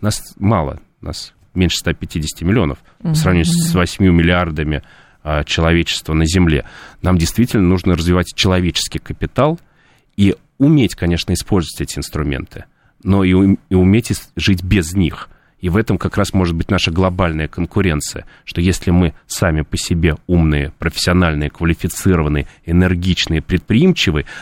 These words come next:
Speaker 1: да еще у нас в, в, в рюкзаке такое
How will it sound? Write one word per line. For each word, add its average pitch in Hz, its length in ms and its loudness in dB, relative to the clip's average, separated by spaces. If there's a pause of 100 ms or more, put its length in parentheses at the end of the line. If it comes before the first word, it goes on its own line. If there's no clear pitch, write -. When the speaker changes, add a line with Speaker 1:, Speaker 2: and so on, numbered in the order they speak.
Speaker 1:
да 82 160 0
еще 98 420 0
у 85 160 -2
нас 87 340 0
в, 82 60 -12 (160)
в, 69 720 -8
в 92 40 2
рюкзаке 92 440 0
такое 85 460 0